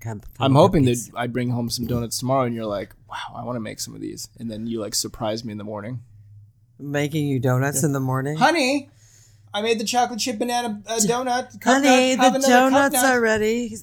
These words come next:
Speaker 1: The cup nuts are ready. All right. Well, I think that that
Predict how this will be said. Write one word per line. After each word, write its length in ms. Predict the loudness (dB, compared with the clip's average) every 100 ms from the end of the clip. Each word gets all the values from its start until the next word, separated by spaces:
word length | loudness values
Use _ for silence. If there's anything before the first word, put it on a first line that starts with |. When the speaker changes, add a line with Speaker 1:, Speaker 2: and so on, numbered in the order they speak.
| -12
Speaker 1:
The 100 | -12
cup 320 | -8 -6 -6
nuts 360 | -2 -4 -2 0
are 100 | 0
ready. 500 | 0 -2 0 -4 -6 -16 -20 _ _ _ _ _ _ 0
All 80 | 4
right. 300 | 4 2 -4 -8
Well, 400 | 0 2 2 0 0
I 100 | 0
think 280 | 0 -4 -4
that 180 | -4
that 240 | -2 -4